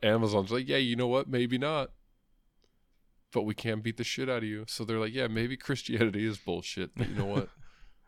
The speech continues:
Speaker 1: The fist never fucking lies."
Speaker 2: That's pretty funny. <laughs>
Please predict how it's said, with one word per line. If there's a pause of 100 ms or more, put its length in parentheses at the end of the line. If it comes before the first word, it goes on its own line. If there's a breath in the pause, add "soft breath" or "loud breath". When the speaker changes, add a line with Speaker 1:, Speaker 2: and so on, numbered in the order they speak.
(140)
Speaker 1:
The
fist
never
fucking
lies."
Speaker 2:
That's
pretty
funny.
<laughs>